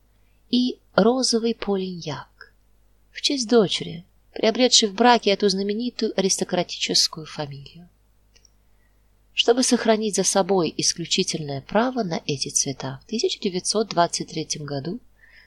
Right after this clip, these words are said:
Жанна основала в Нантере красильни, работавшие исключительно на её модный дом. Зато клиентки дома получали возможность заказывать платья любых,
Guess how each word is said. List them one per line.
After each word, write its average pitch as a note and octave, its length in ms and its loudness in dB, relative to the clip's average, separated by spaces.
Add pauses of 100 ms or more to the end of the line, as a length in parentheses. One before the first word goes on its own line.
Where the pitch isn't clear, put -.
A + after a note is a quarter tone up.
(140)
Жанна B3+ 580 2 (200)
основала A3+ 680 2
в D#3 120 -6
Нантере G3 680 0 (440)
красильни, F#3+ 800 0 (800)
работавшие A3+ 1000 4 (360)
исключительно F#3 960 -2 (120)
на D#3+ 100 -6
её C#3+ 420 -4
модный D#3 440 -6
дом. D3 280 -8 (1600)
Зато G3 560 0
клиентки G3+ 600 -2
дома B3+ 340 -4 (560)
получали G3 420 0
возможность G3 680 -4
заказывать F3 580 -2
платья - 500 -2 (300)
любых, G3 720 -2